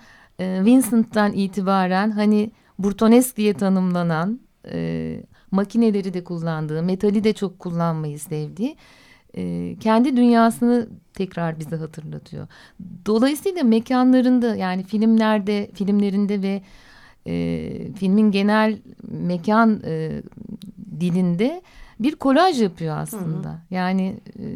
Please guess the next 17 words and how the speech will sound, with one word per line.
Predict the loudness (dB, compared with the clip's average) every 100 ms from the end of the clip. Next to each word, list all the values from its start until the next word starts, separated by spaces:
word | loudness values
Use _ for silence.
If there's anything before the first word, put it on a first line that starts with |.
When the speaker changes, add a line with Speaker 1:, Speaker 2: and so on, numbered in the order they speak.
| -12 -14 -12
Speaker 1:
o | -10 -8
makinelerin, | -6 -6 0 0 2 0 0 0 -2 -6 _ -16
e, | -12
estetiği, | -6 -6 -4 -6 -6 -8 -4 -4 -6 -12 -20 -20 -20 _ -14
çok | -4 -4 -4
kiç | -4 -2 -2 -4
bir | -2 -2 -4 -6
renk | -2 -2 -4
kullanımı | -4 -2 2 2 2 2 0 -2 -6 _ -6
ama | -2 0 -2 -2
aynı | 0 2 4
zamanda | 4 4 4 2 2 0 -4 -14 _ _ -10
gotiğin | 2 2 4 4 6
hep | 4 2
olduğu | 0 0 -2 2
dama | 6 6 6
yerler, | 4 4 2 0 -2 -6